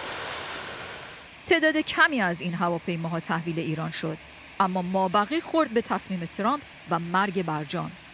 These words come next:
تحویل این مدل‌ها می‌تونه صنعت هوانوردی تجاری ایران رو متحول کنه. چه معامله وعده داده شده محمد اسلامی صورت بگیره و چه نگیره، سه فروند هواپیما به مثابه قطره آبی در صحرای خشکه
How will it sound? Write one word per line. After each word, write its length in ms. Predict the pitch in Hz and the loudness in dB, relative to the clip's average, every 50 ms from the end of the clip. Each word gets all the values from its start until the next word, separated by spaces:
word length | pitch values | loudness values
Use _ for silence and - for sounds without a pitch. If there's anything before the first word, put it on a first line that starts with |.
| - - - - - - - - - - | -20 -20 -20 -20 -20 -20 -20 -20 -8 4
تحویل 360 | - 302 311 294 262 311 294 | 6 6 6 6 2 0 0
این 160 | 311 294 285 | 0 0 2
مدل‌ها 380 | 277 269 240 262 262 262 302 302 | 2 4 4 4 4 4 2 2
می‌تونه 380 | 294 285 294 - 277 277 285 294 | 2 0 -2 -2 0 0 0 0
صنعت 460 | - - - 226 202 - 185 196 - | 0 0 2 2 2 2 0 0 0
هوانوردی 760 | 220 214 202 185 175 165 165 165 165 165 165 160 180 196 196 | 2 2 2 2 2 0 0 0 2 0 0 2 2 0 2
تجاری 460 | - 208 180 160 175 156 160 190 233 | 2 0 0 2 0 0 2 2 0
ایران 420 | 233 220 190 170 160 160 160 160 | 2 2 0 0 0 -2 -2 -2
رو 120 | 160 175 170 | -2 -2 -2
متحول 640 | 175 165 170 - 185 165 185 160 156 151 180 170 151 | -2 -4 -4 -4 -4 -2 -2 -2 0 2 0 0 0
کنه. 340 | - - 165 156 151 151 - - - - - - - - _ _ _ _ _ _ _ | -2 -6 -6 -6 -6 -8 -10 -12 -16 -20 -20 -20 -20 -20 _ _ _ _ _ _ _
چه 140 | - - 415 427 415 | -2 0 0 2 4
معامله 460 | 415 349 330 302 302 285 294 285 339 294 269 | 4 4 4 4 2 0 2 0 0 2 4
وعده 240 | 294 262 254 214 214 | 4 4 4 4 2
داده 240 | 185 196 190 180 180 | 0 2 0 0 0
شده 340 | - 202 175 180 190 214 | 0 0 0 2 2 2
محمد 440 | 220 202 185 190 175 175 175 180 180 | 0 0 0 -2 -2 0 0 2 2
اسلامی 460 | 208 185 175 - - 180 170 160 185 | 2 0 0 -2 -2 -2 -2 -2 -2
صورت 380 | 202 - - 185 170 175 185 202 - | -4 -4 -2 0 0 0 0 0 0
بگیره 280 | 175 170 156 170 165 165 | -2 -2 0 0 0 0
و 120 | 160 160 | -2 -2
چه 180 | - - 208 185 | -2 -2 -2 -2
نگیره، 580 | 180 180 185 190 190 170 175 156 170 160 156 - _ _ _ _ _ | 2 2 2 2 2 0 0 0 0 -2 -2 -6 _ _ _ _ _
سه 240 | - - - - 349 | -8 0 2 2 2
فروند 480 | 349 - 392 359 330 285 302 294 269 240 | 4 4 4 4 4 4 2 2 2 2
هواپیما 680 | 220 240 226 220 226 - - 233 233 233 269 285 302 - - - - - | 0 0 0 0 0 0 0 0 2 2 2 0 0 0 -8 -16 0 2
به 80 | 277 | 2
مثابه 640 | 285 294 285 285 285 - 302 285 233 285 285 311 294 - - | 4 4 2 2 4 4 2 2 4 4 2 2 0 2 2
قطره 440 | 240 247 - - - 262 233 277 - - | 0 0 2 -2 -2 2 2 2 4 4
آبی 240 | 240 240 240 208 240 | 4 4 4 4 4
در 160 | 214 202 196 | 2 2 2
صحرای 540 | 190 - - 196 175 170 185 185 180 175 180 | 2 0 -2 -2 -2 0 0 0 2 2 0
خشکه 520 | - - - 202 202 - - - 180 165 | -2 0 0 2 2 2 0 0 -2 -2